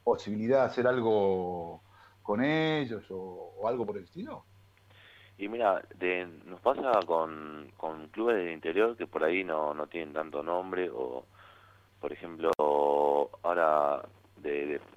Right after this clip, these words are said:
Speaker 2: Deportivo Club del Sur de Bariloche, eh,
Speaker 1: Sí.
Speaker 2: se contactó con nosotros porque pasó un directivo por el local y, y nos pidieron que, que les podíamos fabricar los escudos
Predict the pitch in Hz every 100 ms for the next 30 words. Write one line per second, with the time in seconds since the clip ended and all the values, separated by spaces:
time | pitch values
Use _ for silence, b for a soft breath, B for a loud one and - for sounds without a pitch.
0 | - 78 78 76 95 90 90 90 80 -
1 | 98 104 80 76 78 85 110 - 85 -
2 | - - _ _ B B B B B B
3 | _ - 76 71 69 87 69 65 65 64
4 | - 71 73 78 87 85 80 87 92 80
5 | 71 73 82 78 78 76 71 71 67 76
6 | 78 82 - 110 113 113 113 - _ _
7 | 80 80 80 87 107 117 120 - b b
8 | b b b - 78 73 69 67 67 64
9 | 64 64 62 62 60 - - 78 73 78
10 | 82 80 73 69 67 67 65 62 50 -
11 | - 69 69 76 - 82 82 - 76 76
12 | 85 80 71 - 92 95 98